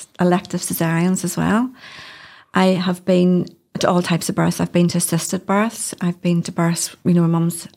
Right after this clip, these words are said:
had an epidural. So, you know, in Northern Ireland, there's two ways to birth your baby. You birth it either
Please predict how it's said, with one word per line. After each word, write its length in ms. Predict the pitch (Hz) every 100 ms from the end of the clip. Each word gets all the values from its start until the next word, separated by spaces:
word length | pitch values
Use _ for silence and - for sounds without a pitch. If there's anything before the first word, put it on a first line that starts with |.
| _ _ _ _ -
had 200 | - 165
an 60 |
epidural. 520 | 175 - 180 208 208 208
So, 280 | 208 190 185 - - - -
you 100 | 240
know, 140 | 269
in 80 | 262
Northern 280 | 208 202 185
Ireland, 180 | 180
there's 100 | 175
two 180 | - 214
ways 160 | 185 180
to 40 |
birth 300 | - 170 -
your 80 | 175
baby. 380 | 151 123 160 - _ _ -
You 100 | 180
birth 300 | 190 180 180
it 160 | - -
either 440 | 180 170 175 175